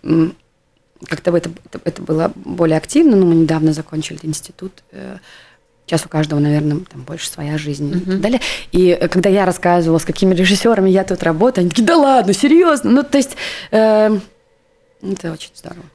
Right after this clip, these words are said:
Speaker 2: То есть был какой-то период, когда просто на тебя падало вот это сверху счастье такое,
Speaker 1: Да.
Speaker 2: да? Падало
Speaker 1: Да.
Speaker 2: и падало, падало и падало
Speaker 1: Да.
Speaker 2: счастье на тебя.
Speaker 1: Да.
Speaker 2: Только, только лови.
Speaker 1: Лови, да. <laughs> Но,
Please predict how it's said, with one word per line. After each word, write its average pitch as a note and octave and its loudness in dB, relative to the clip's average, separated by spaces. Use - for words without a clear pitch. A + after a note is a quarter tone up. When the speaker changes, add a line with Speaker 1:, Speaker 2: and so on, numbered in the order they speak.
Speaker 2:
То - -20
есть E3+ -16
был A3+ 0
какой-то A3 -4
период, C#4+ 0
когда F3 -4
просто G3+ -6
на F3 -4
тебя E3+ -4
падало G#3 -2
вот E3 -2
это F3 -6
сверху F#3 -4
счастье - -8
такое, E3+ -2
Speaker 1:
Да. A#3+ 2
Speaker 2:
да? A3+ -2
Падало F#3+ 0
Speaker 1:
Да. F#3+ -4
Speaker 2:
и - -14
падало, D#3 -2
падало F#3 0
и E3 2
падало G3+ 2
Speaker 1:
Да. G3+ 2
Speaker 2:
счастье - -20
на D3 -20
тебя. E3+ -16
Speaker 1:
Да. G3 -6
Speaker 2:
Только, G#3 0
только A#3 -2
лови. F3 0
Speaker 1:
Лови, G3+ -4
да. F#3+ -18
<laughs> D#4 -2
Но, C4 0